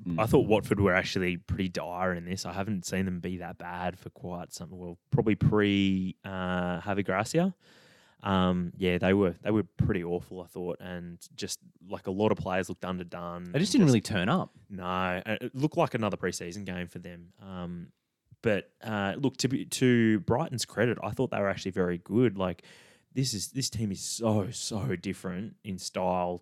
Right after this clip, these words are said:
Speaker 2: to what they were doing last year and the year before. Um, but look, like, there are some good footballers there, and, uh, uh, Clark, I think Matt, Matt Clark, is that his name? The
Speaker 3: Matt
Speaker 2: new
Speaker 3: Clark from
Speaker 2: centre back? Yeah.
Speaker 3: Portsmouth, yeah.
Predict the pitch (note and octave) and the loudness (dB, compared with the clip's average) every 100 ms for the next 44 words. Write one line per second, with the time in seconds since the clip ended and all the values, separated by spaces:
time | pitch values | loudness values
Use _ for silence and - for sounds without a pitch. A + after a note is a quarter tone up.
0 | - F#2 F2+ F2 F#2 F2+ F#2 F2+ F2 F2 | -6 -6 -4 -4 -4 -4 -4 -4 -6 -8
1 | F2 F2 E2+ F#2+ F2 F2+ F2+ F2 E2+ F#2 | -10 -12 -12 -12 -10 -8 -8 -10 -12 -6
2 | F2+ F2 A2+ - _ _ _ - G2+ G2 | -6 -6 -8 -12 _ _ _ -6 -2 -2
3 | F#2+ G2 - B2 - - G2+ F2+ G#2+ G#2 | -2 -4 -4 -8 -8 -6 -6 -2 0 0
4 | F#2 G#2+ G#2 F#2+ C#3+ D3 F3+ G#3+ F3+ G2 | 0 -4 -4 -2 -4 0 0 2 2 0
5 | - F#2 F2+ F2+ F2 - F#2+ F#2 _ G#2 | -2 -4 -4 -4 -8 -10 -16 -18 _ -12
6 | F#2 F#2 A#2 C#3+ G3 - F#2+ G2+ A#2 - | -10 -4 0 2 0 -4 -8 -6 -6 -6
7 | A#2+ - A#2+ C#3 D3+ C#3 C#3 C3+ C3 C3+ | -12 -8 -4 -2 -2 -2 -2 -4 -6 -4
8 | D#3 A#2+ A#2+ G#2 F2+ C#3+ D#3 G2+ A2+ G#2 | 0 2 2 4 4 2 4 2 2 -2
9 | A2+ G#2+ G#2 | -2 -2 -2